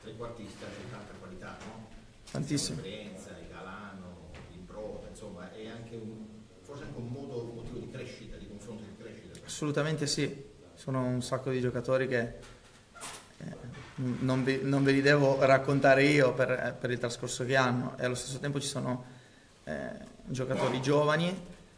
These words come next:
Speaker 2: e comunque con esperienza, eh, da cui io posso apprendere. Non, non è detto che se un giocatore sia più giovane di me non, io non debba imparare niente.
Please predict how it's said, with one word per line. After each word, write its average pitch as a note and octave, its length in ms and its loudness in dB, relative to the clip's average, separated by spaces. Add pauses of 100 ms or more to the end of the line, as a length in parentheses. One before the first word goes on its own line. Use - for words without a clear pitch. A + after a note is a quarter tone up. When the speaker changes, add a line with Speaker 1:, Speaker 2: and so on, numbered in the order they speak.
(200)
Speaker 2:
e B2 460 2
comunque C3 380 0
con C3 140 2
esperienza, C3+ 840 2 (680)
eh, - 80 -12 (520)
da C3+ 120 -4
cui C3+ 180 0
io C3 380 6
posso - 240 0
apprendere. C#3+ 520 2
Non, B2 480 0 (260)
non C#3+ 160 -2
è B2+ 60 2
detto C3 280 2
che B2+ 240 4
se C3 140 -2
un C3+ 60 2
giocatore B2 360 2
sia B2+ 180 0
più C3 120 -4
giovane C3+ 340 0
di B2+ 80 0
me C3 260 2
non, B2 640 0
io C3 120 2
non B2+ 120 0
debba C3 160 2
imparare B2+ 380 4
niente. B2+ 420 0